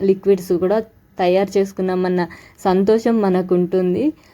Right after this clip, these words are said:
So, చాలా బాగా వర్క్ చేస్తుంది. మీకు ఎవరికైనా ఈ లిక్విడ్ కావాలంటే కామెంట్ చేయండి. అలా, అది ఎలా ప్రిపేర్ చేసేయాలి అనేది నేను నెక్స్ట్ వీడియో అయితే షేర్ చేస్తాను. అంటే, మీరు కామెంట్ చేయడాన్ని బట్టి నేను ప్రిపేర్ చేసి పెడుతుంటాను.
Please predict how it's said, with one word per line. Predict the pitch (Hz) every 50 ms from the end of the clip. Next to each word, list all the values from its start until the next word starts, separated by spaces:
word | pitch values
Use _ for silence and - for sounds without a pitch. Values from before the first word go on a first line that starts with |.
| _ _ -
So, | 196
చాలా | 190 190 - 240 208 214 254 269 254
బాగా | 226 233 226 233 240 233
వర్క్ | 220 208 202 202 196 - -
చేస్తుంది. | 214 202 190 - - 196 196 196 226 254
మీకు | 247 233 240 262 240 247 247
ఎవరికైనా | 226 233 226 226 226 220 220 220
ఈ | 208
లిక్విడ్ | 190 190 175 - 190 196 190
కావాలంటే | - 196 185 180 180 180 175 196
కామెంట్ | 202 - 185 175 170 180 190 196 196 202
చేయండి. | 190 185 190 208
అలా, | 233 - - 190 180 180 175 - -
అది | 190 170 180
ఎలా | 180 185 196
ప్రిపేర్ | 196 196 202 196 190 190 196 190 190 196
చేసేయాలి | 190 185 190 196 185 175 175
అనేది | 170 165 170 170 170 175 175 180 226 285 - - - - - - -
నేను | 214 226 233 233
నెక్స్ట్ | 226 214 214 - - 214
వీడియో | 208 208 202 190 196 185
అయితే | 180 180 180 233 226
షేర్ | 233 - 202 190 180 - 185
చేస్తాను. | 180 175 - 175 160 - -
అంటే, | - 196 196 220 - -
మీరు | 202 196 202 196
కామెంట్ | 196 185 175 175 190 202 214 220 202 214
చేయడాన్ని | 208 196 196 190 196 190 190 185
బట్టి | 175 175 180 180 - - 226
నేను | 233 220 202 185
ప్రిపేర్ | 185 175 175 165 170 185 185 185 - 185
చేసి | 175 180 180 202
పెడుతుంటాను. | 196 196 175 170 165 170 - 185 175 165 170 165 170 202 285